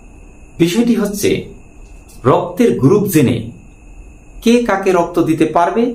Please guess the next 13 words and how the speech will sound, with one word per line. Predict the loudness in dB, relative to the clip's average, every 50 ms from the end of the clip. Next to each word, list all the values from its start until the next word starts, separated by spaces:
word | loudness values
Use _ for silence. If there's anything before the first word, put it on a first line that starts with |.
| -8 -14 -20 -20 -20 -20 -20 -20 -20 -20 -20 -20 -4 -2 0
বা | 0 0 -2 -4 -8 -12 -16 -20 -20 -20 -10 -2 -2
পারবে | 0 0 2 0 0 -2
না, | -4 -6 -8 -12 -18 -20 -20 -20 -20 -20 -20 -10 -2 -2 0
অথবা | 0 2 2 2 2 2 0 -2 -4 -8 -14 -20 -20 -20 -20 -20 -20 -20 -20 -20 -20 -20 -6 0
কে | 2 2 4 2 2 0
কার | 0 0 0 2 2 2
রক্ত | 0 0 -2 -2 -2 -2 0 2
গ্রহণ | 0 0 2 0 -2 -2
করতে | -4 -2 -2 0 0
পারবে | 0 0 0 -2 -4 -4 -6 -12 -18 -20 -20 -20 -20 -20 -8 -2 0
বা | 0 0 0 -2 -6 -10 -16 -20 -20 -20 -20 -20 -20 -16 -4 0
পারবে | 0 0 0 -2 -4 -6
না। | -8